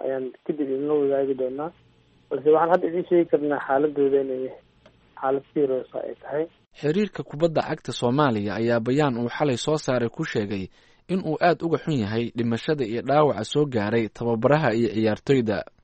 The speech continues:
Speaker 2: Xiriirka ayaa sheegay in aanan ciyaartoyda loo beegsan sabab la xiriira xirfadooda kubadda cagta, sidoo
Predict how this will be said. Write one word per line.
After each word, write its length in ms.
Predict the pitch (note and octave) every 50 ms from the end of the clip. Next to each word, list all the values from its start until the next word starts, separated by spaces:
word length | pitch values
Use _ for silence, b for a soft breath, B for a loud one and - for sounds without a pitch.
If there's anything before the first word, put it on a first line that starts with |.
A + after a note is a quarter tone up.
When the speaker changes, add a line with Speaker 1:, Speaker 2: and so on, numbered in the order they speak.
| B B B B B B B B -
Speaker 2:
Xiriirka 380 | - D3+ F3 G3 F#3 F3 - - -
ayaa 220 | E3 D#3+ C3+ G#2+
sheegay 420 | - - - G2+ G#2 G#2+ A#2 A2+ - -
in 160 | C3+ D3 B2
aanan 320 | F2 A#2+ B2 C#3 D3 D3 -
ciyaartoyda 600 | - A#2+ - - A2+ - - E3 D#3+ C#3+ B2+ A#2
loo 180 | B2+ C#3+ D3+
beegsan 460 | D3 C#3 C#3+ D#3+ - - - D#3 D3+ C#3
sabab 340 | - - - A#2 B2 B2+ D3 D#3+
la 80 | E3
xiriira 400 | - - C#3 B2 A#2+ A#2+ A2+ A2+
xirfadooda 600 | G2+ B2 A2+ - - D3+ D3 C3+ C3 A#2+ A2+ A2+ A2
kubadda 380 | - - - D3 C#3+ C3+ B2 G#2+
cagta, 340 | - - - - - G#2 F#2 - b b b b b b b b b
sidoo 320 | - - F#3+ F3+ D#3